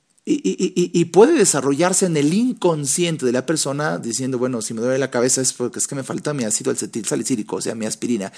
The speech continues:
me la tomo y se me quita". No, o sea, <laughs> o-, obvio, obvio no, pero, pero parecía que muchas personas, em, creen que, que, que nosotros necesitamos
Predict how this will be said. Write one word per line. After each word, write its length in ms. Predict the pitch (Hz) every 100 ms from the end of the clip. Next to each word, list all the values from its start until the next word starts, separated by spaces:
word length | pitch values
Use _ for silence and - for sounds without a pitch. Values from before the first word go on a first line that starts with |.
| - -
me 80 | 123
la 80 | 123
tomo 200 | 131 135
y 20 |
se 100 | 117
me 100 | 107
quita". 240 | 110 - - - -
No, 800 | 160 202 233 254 254 247 - _ _ -
o 60 | 151
sea, 200 | 175 180 175 -
<laughs> 180 | - -
o-, 280 | 123 147 170
obvio, 240 | 190 -
obvio 300 | 151 170 170
no, 360 | 175 269 311 - - - - - 131
pero, 240 | 170 151 147
pero 200 | 151 147
parecía 380 | 151 147 185 190
que 80 |
muchas 240 | 165 156 -
personas, 540 | 180 151 156 185 - -
em, 440 | 123 117 123 110 127
creen 380 | - 160 143 170
que, 320 | 165 127 107
que, 220 | - 110
que 160 | - 117
nosotros 640 | 120 120 135 143 147 -
necesitamos 1160 | 113 113 113 120 123 123 127 117 127 135 -